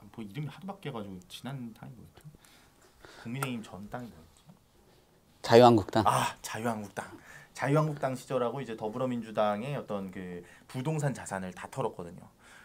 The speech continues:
Speaker 1: 그때, 어, 근데 실제로 민주당이 훨씬 낫긴 했어요.
Speaker 2: 야, 이게 지금 속보 이런 거 진짜 문제 있다. 와,
Speaker 1: 음.
Speaker 2: 저런 말을 어떻게. 예.
Speaker 1: 그러게요. 변창흠 <laughs> 후보자의
Speaker 2: 하나,
Speaker 1: 어떤
Speaker 2: 하나 읽어주세요.
Speaker 1: 어, 뭐, 뭐,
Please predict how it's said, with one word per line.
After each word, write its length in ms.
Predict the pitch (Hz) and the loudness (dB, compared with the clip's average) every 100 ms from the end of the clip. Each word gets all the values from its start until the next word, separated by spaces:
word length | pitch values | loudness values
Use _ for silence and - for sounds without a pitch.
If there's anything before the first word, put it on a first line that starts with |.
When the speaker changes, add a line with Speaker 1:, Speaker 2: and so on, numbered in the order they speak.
| - | -12
Speaker 1:
그때, 280 | 143 151 139 | 2 6 6
어, 160 | 123 | 4
근데 260 | 120 165 180 | 0 0 0
실제로 360 | 143 226 214 139 | 0 -2 -2 -2
민주당이 400 | 117 160 170 147 | -4 -4 -2 -2
훨씬 280 | 208 - 240 | -2 0 0
낫긴 300 | - - 180 | -2 -4 -4
했어요. 300 | 185 104 - - | -2 -4 -4 -2
Speaker 2:
야, 280 | 90 90 101 | 0 0 0
이게 220 | 110 135 | 4 4
지금 180 | - 120 | 4 2
속보 340 | - - 160 | 2 6 8
이런 180 | 127 117 | 10 8
거 60 | 104 | 4
진짜 180 | - 101 | 2 -4
문제 360 | 110 104 117 | 2 2 2
있다. 300 | 107 - 95 | -2 -2 -2
와, 640 | 101 101 104 90 - - - | 2 6 8 8 4 -4 -8
Speaker 1:
음. 40 | |
Speaker 2:
저런 240 | - 135 170 | -4 0 6
말을 180 | 151 127 | 6 6
어떻게. 320 | 107 - 104 | 0 -4 -6
예. 1400 | 101 - - - - - - - - - - - 101 - 110 104 | -6 -10 -20 -18 -18 -18 -20 -20 -20 -20 -14 -6 -4 -4 -6 -10
Speaker 1:
그러게요. 380 | 101 87 90 98 | -12 -12 -14 -14
변창흠 460 | 110 120 113 110 | -8 -6 -4 -4
<laughs> 480 | 107 - - - - | -6 -8 -12 -20 -12
후보자의 340 | 151 147 143 120 | -6 -4 -2 4
Speaker 2:
하나, 160 | 139 | 6
Speaker 1:
어떤 40 | 135 175 | 12 12
Speaker 2:
하나 60 | 120 | 12
읽어주세요. 520 | 120 127 104 104 113 - - - - - 165 | 12 12 10 6 2 -2 -20 -20 -8 8 10
Speaker 1:
어, 120 | 110 98 | 10 6
뭐, 420 | 101 101 95 92 - - _ | -2 0 -2 -4 -12 -20 _
뭐, 380 | - 107 95 | -14 -10 -8